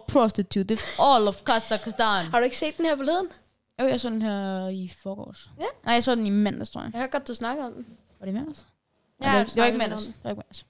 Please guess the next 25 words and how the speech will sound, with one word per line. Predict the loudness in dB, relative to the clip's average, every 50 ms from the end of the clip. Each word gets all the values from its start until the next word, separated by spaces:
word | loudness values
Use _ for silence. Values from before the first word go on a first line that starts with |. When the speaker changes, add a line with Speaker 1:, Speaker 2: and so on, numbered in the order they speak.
| _ _ _
Speaker 1:
Men | -4 -4 -4 -4 -8 -16 _ _ _ _
jeg | -12 -10
kan | -10 -10
godt. | -10 -10 -12 -10 _
Jeg | 0 2
Speaker 2:
Ja. |
Speaker 1:
har, | 2 2 0 0 0
jeg | 2 2
så | 4
den | 2
her | 2 0
forleden. | -2 -4 -8 -10 -8 -6
Speaker 2:
Yes. | -6 -6 -4 -6 -6 -8 -12 -14 -16 -18 -18 -18 -16 -6 -2
Speaker 1:
Øh, | 0 2 4 4 4 4 2 2 2 0 0 0 0 -2 -4 -6 -8 _ _ _ _ _ _ _ -16 -16 -16 _
så, | -6 -2 0
ja, | 0 0 0 -2 -6 -8 -12 -18 -18
så | _ -2
møder | 0 2 4
vi | 4 4
hans | 2 2 -2
kone, | -2 0 0 2 2 0 -2 -4 -6
som | -8 -4
bare | -2 0 0 0 0 -2
smelter | -2 -4 -2 0 0 0 0 0 -2 -4
fed. | -4 -4 -4 -4 -4